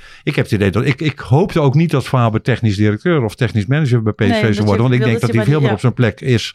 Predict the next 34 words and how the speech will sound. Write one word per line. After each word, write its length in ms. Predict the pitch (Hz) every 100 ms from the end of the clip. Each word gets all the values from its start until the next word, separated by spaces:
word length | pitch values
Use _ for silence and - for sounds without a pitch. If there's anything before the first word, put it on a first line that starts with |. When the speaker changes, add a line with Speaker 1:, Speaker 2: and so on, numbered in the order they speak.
| -
Speaker 2:
Ja. 120 | 170 -
Speaker 1:
waar 140 | - 123
die, 240 | 107 127
waar 160 | 117 107
die 100 | 110
nu 120 | 160
zit. 320 | 156 117 - - - -
Speaker 2:
Dat 100 | -
denk 120 | 87
ik 80 | 170
Speaker 1:
En 60 | 127
Speaker 2:
ook. 60 |
Speaker 1:
dat 100 | 117
is 160 | 104 -
ja, 180 | 110 104
op, 160 | 101
op, 400 | 92 87 - 92 -
toch 200 | 110 -
deels 280 | 87 98 82
ook, 260 | 95 - -
eh, 140 | 90 90
gebaseerd 500 | 107 101 101 98 107
op, 220 | 92 -
eh, 220 | 104 98 95 - - - _ _ _
ja, 160 | 131 120
op 100 | -
gevoel. 360 | 90 117 131 - 120
En 120 | 104
Speaker 2:
En 80 | 101
Speaker 1:
op, 160 | 196
Speaker 2:
er 0 | 98 98
Speaker 1:
eh, 80 | 90 85
Speaker 2:
gloort 380 | - 214 208 -
dus 340 | 196 175 -